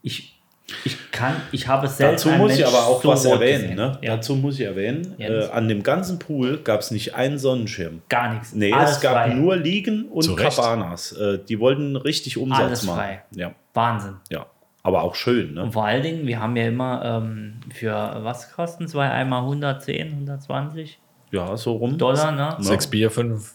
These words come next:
Speaker 3: für fünfundfünfzig.
Speaker 1: Fünfundfünfzig Euro, sechs Bier. Kann man aber, kann man aber
Speaker 3: Ist,
Speaker 1: auch nicht
Speaker 3: ist
Speaker 1: motzen.
Speaker 3: wild, ist, ist absolut
Speaker 1: Kann man aber
Speaker 3: Katastrophe.
Speaker 1: auch nicht motzen. Und da trinkst du zwei, drei und dann ist aber auch Kranzkuche in der Möhre.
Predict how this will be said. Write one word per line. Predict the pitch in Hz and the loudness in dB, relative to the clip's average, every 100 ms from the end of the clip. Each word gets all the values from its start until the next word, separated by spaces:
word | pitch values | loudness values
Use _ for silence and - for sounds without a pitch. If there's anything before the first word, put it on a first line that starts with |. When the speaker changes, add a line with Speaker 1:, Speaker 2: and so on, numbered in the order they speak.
| - | -4
Speaker 3:
für | 117 | -4
fünfundfünfzig. | 110 135 120 110 120 139 - - - - | -2 -2 -2 -4 -4 -6 -8 -16 -16 -10
Speaker 1:
Fünfundfünfzig | 123 120 117 139 | -8 -8 -10 -2
Euro, | 131 127 123 | 0 0 -2
sechs | 120 117 | -8 -12
Bier. | - - | -16 -14
Kann | - 110 | -4 0
man | 110 | 0
aber, | 104 104 107 - - 123 - - _ | 0 -6 -8 -6 -6 -6 -14 -20 _
kann | - 170 | -6 -2
man | 170 | 0
aber | 120 | 0
Speaker 3:
Ist, | 113 | -2
Speaker 1:
auch | 117 104 | -2 -2
nicht | |
Speaker 3:
ist | 104 - | -2 0
Speaker 1:
motzen. | 87 | 0
Speaker 3:
wild, | 85 80 - | -2 -2 -6
ist, | 82 - | -6 -6
ist | 87 82 | -4 -6
absolut | 87 - - 87 85 - | -4 -4 -2 -2 -4 -8
Speaker 1:
Kann | - 117 117 | -6 -2 0
man | 117 | 0
aber | 107 | 0
Speaker 3:
Katastrophe. | 90 90 - 85 90 | 0 0 -2 -2 0
Speaker 1:
auch | |
nicht | 120 151 - - | 2 0 -2 -6
motzen. | 123 170 - - 147 - - - - - - _ _ _ _ _ | -2 -2 -2 -2 -2 -4 -18 -20 -18 -18 -20 _ _ _ _ _
Und | 151 127 | 2 4
da | 110 101 | 4 0
trinkst | - 110 104 - | -2 -4 -4 -8
du | 117 | -10
zwei, | 135 131 | -2 -2
drei | 131 131 131 | 0 -2 -2
und | 131 107 | -2 -6
dann | 101 | -10
ist | 107 | -10
aber | 101 101 - | -8 -4 -2
auch | 175 170 | -2 -4
Kranzkuche | - 110 107 113 110 107 | -4 -4 -4 -6 -4 -4
in | 107 | -6
der | 104 | -8
Möhre. | 104 104 101 | -8 -10 -10